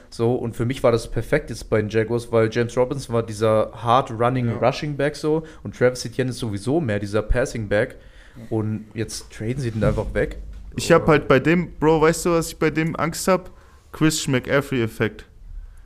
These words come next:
Speaker 2: Dass
Speaker 1: Bei
Speaker 2: der
Speaker 1: Travis
Speaker 2: einfach,
Speaker 1: Etienne?
Speaker 2: ja, dass der einfach zu viel Arbeit kriegt, zu viele, zu viele Pässe,
Speaker 1: Ja.
Speaker 2: zu viele,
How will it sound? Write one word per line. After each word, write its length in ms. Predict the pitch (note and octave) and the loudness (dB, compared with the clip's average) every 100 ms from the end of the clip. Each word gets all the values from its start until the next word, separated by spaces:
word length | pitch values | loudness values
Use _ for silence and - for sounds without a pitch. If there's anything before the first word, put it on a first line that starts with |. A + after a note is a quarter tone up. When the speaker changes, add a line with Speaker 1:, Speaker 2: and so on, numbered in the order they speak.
| - | -2
Speaker 2:
Dass 180 | B2 G#2+ | 0 4
Speaker 1:
Bei 60 | |
Speaker 2:
der 120 | C#3 C3+ | 6 8
Speaker 1:
Travis 220 | D3 D3+ | 8 6
Speaker 2:
einfach, 140 | D#3+ C#3 | 4 4
Speaker 1:
Etienne? 220 | D3 C3+ | 4 6
Speaker 2:
ja, 180 | B2+ - | 6 6
dass 300 | - C3 - | 4 2 4
der 120 | B2 | 4
einfach 300 | D3 D3 - | 4 4 0
zu 220 | - G3 | 0 -2
viel 260 | F#3 F#3+ D#3 | -2 -2 2
Arbeit 400 | D3 D#3+ E3+ E3+ | 4 4 4 2
kriegt, 300 | E3+ E3 - | -4 -6 -4
zu 140 | F3+ | -4
viele, 460 | - E3 E3 D3+ - | -2 2 4 4 0
zu 140 | - | -6
viele 220 | - D#3 | -2 0
Pässe, 360 | D3+ E3 D#3+ F3 | 2 4 4 2
Speaker 1:
Ja. 40 | |
Speaker 2:
zu 160 | - E3 | 0 -2
viele, 920 | - E3+ D#3 D3 C#3 A#2 C3 C3+ B2+ | 0 2 4 4 4 4 4 4 2